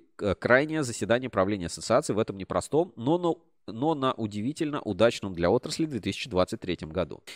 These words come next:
Не буду полностью пересказывать повестку и принятые по ней решения. Отвечу, что запало в душу лично мне.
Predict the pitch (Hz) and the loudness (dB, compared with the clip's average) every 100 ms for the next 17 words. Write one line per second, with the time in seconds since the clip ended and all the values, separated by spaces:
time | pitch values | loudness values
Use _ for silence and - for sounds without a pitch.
0 | - 160 226 170 120 156 120 95 - 98 | -8 -6 -4 -6 -2 -2 0 -4 -6 -2
1 | 120 - 110 90 - 95 113 - 92 - | -2 2 2 2 0 0 0 -2 -6 -8
2 | 131 131 - 117 90 85 90 104 - 87 | -8 -8 -2 0 0 -2 -2 -4 0 -2
3 | 71 - 82 143 196 196 - - - 135 | -2 -6 0 2 2 0 -4 -2 2 4
4 | 117 110 147 110 92 87 127 85 - 90 | 6 6 4 2 -2 -2 -2 -2 -4 -6
5 | 98 82 - | -6 -8 -10